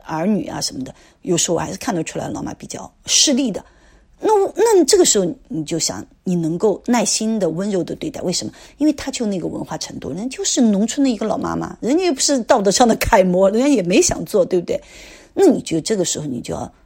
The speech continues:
就是你要真的就是要宽容她，啊，你要尽量看到她的好，人家毕竟七十多岁了，啊，她也有善良的地方，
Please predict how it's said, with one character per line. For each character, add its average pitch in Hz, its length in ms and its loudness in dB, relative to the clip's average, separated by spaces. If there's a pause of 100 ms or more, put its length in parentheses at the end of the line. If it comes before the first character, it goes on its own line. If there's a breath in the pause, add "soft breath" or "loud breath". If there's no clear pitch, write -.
(220 soft breath)
就 175 140 -6
是 - 360 -4 (200)
你 165 180 -8
要 147 260 -6 (720)
真 208 240 0
的 180 100 -2
就 - 140 -10
是 - 140 -6
要 147 100 -6
宽 214 340 -10
容 - 240 -8
她， - 140 -14 (400)
啊， 135 100 -10
你 170 120 -6
要 202 80 0
尽 320 180 0
量 277 160 2
看 240 180 -4
到 214 140 0
她 214 220 -4
的 208 80 0
好， - 440 -10 (760 loud breath)
人 165 120 -8
家 160 80 -8
毕 196 120 -4
竟 170 160 -4
七 - 160 -6
十 - 100 -10
多 147 160 -8
岁 - 400 -12
了， - 100 -20 (380)
啊， - 180 -12 (120)
她 370 180 -2
也 415 80 0
有 196 100 4
善 202 220 2
良 180 140 0
的 165 80 0
地 - 80 -14
方， 175 100 -6